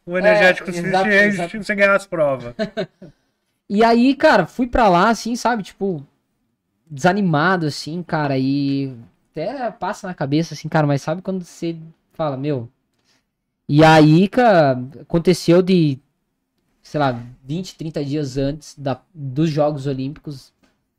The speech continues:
Speaker 2: é, chegar um e-mail falando assim, "Você foi convidado para os Jogos, cara."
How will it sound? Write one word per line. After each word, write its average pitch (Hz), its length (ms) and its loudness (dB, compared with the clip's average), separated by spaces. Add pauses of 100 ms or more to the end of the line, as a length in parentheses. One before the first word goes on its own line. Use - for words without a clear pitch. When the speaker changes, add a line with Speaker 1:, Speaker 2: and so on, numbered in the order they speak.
(600)
Speaker 2:
é, 135 640 -2
chegar 143 300 -2
um 156 80 -2
e-mail 143 320 -2
falando 147 260 -4
assim, 139 260 -10
"Você 127 200 -10
foi 139 100 -8
convidado 135 480 -8
para 139 160 -8
os 135 60 -8
Jogos, 127 400 -10
cara." 101 180 -20